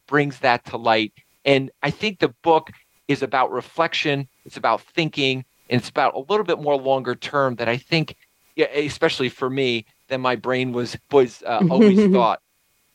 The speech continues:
Speaker 2: Yeah, I, I feel the same way. And kind of what did it for me, I think, what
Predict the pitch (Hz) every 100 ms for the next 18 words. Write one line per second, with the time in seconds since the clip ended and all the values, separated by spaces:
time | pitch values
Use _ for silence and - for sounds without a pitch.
0 | _ _ _ _ _ _ - _ _ -
1 | 220 208 - 220 190 208 - 277 302 262
2 | - 233 220 196 190 180 226 220 - 285
3 | 381 277 208 - 220 208 - 185 180 170
4 | 170 160 - 156 147 175 175